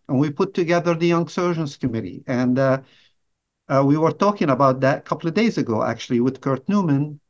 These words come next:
who was part of that. And, and Kurt became the president of Children's Hospital, uh, in here in Washington, D C. And, uh, we talk about, about that. So you gotta start locally and work hard locally, but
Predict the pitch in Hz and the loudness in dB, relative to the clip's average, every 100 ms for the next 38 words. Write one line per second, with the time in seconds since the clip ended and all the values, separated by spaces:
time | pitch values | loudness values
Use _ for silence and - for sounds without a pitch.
0 | _ _ _ - 131 127 123 - 156 160 | _ _ _ -4 0 0 -2 -2 0 0
1 | 139 113 110 147 - 143 147 _ _ _ | -2 -4 -4 -4 -4 -4 -4 _ _ _
2 | _ _ 139 131 139 - 151 151 143 143 | _ _ -2 0 0 -2 -2 -2 -6 -4
3 | 151 143 131 - 135 131 139 135 135 - | -2 0 -2 -4 -4 -2 -4 -4 -8 -4
4 | 208 139 107 90 110 - - - - _ | -4 -4 -6 -8 -12 -14 -16 -16 -16 _
5 | - 127 120 113 117 139 120 127 117 110 | -4 -2 0 0 -2 -4 -2 -2 -2 -4
6 | 107 107 - 113 - 101 117 131 - 196 | -4 -4 -6 -10 -8 -6 -4 -4 -2 -2
7 | 120 _ _ _ _ _ _ - 160 160 | -2 _ _ _ _ _ _ -4 0 2
8 | 147 156 151 147 143 _ - 170 170 202 | 4 4 4 2 -4 _ -4 0 2 0
9 | - 151 147 147 - 131 120 113 98 - | 0 0 0 0 -6 -4 -2 -2 -6 -2
10 | 170 180 175 190 180 - _ 214 240 254 | 2 2 2 0 0 -6 _ 4 4 2
11 | _ 196 180 175 - 156 151 151 143 127 | _ -2 0 0 -2 -4 -4 -4 0 0
12 | 135 190 208 - 165 147 120 113 113 - | 2 2 2 0 0 0 0 -2 -2 -10
13 | 87 _ _ _ _ _ _ _ 143 151 | -20 _ _ _ _ _ _ _ -2 0
14 | 165 - | 0 -4